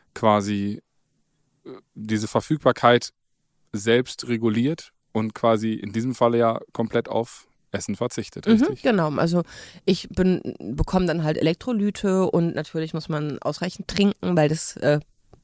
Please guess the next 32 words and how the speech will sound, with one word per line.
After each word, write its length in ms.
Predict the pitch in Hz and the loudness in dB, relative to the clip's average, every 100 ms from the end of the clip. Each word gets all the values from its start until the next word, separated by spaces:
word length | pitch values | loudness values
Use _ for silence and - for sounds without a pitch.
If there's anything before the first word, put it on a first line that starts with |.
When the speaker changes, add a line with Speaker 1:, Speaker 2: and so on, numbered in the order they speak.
| _ | _
Speaker 2:
ist 100 | 160 | -2
natürlich 480 | 175 143 160 151 143 | 0 0 -2 -4 -2
wichtig 380 | 226 - 220 - - - - - | -4 0 -2 -2 -8 -18 -6 2
und 140 | 160 | 4
es 100 | 165 | 4
ist 120 | 180 | 2
auch 100 | 143 | 0
für 120 | - 165 | 0 0
Menschen 600 | 160 175 202 - 202 196 - - _ - | 2 2 2 0 0 -2 -10 -20 _ 2
erstens, 560 | 175 185 - 185 - | 4 4 0 -2 -2
die 260 | 175 180 170 | 2 2 2
noch 200 | 151 - | -2 -2
in 280 | 160 190 196 - | 0 2 0 -4
einer 300 | 156 160 - | -4 -4 -6
Essstörung 400 | 156 160 151 147 | -6 -4 -2 0
sind, 300 | 170 202 - | 0 0 -2
auf 100 | 160 | -8
gar 160 | 151 175 | -6 -6
keinen 240 | 180 175 | -4 -6
Fall 200 | - 165 | -4 -2
ratsam, 520 | 160 170 - 180 180 | 0 0 0 -2 0
weil 380 | 160 156 156 160 - _ _ | 2 4 4 0 -6 _ _
man 140 | 160 160 | -2 -2
das 120 | 160 | 0
dann 180 | 160 165 | 0 0
schon 280 | - 202 196 | 2 4 4
mit 260 | - - | 0 0
Hungern 400 | 208 208 208 220 - | 2 2 0 -4 -2
auch 180 | 180 | -4
verwechseln 500 | - 170 156 - 190 | -2 -2 -2 -2 -6
könnte 440 | 196 202 202 - 262 - - - - | -4 -4 -4 -6 -8 -10 -20 -16 0
und 380 | 175 180 185 | 4 4 2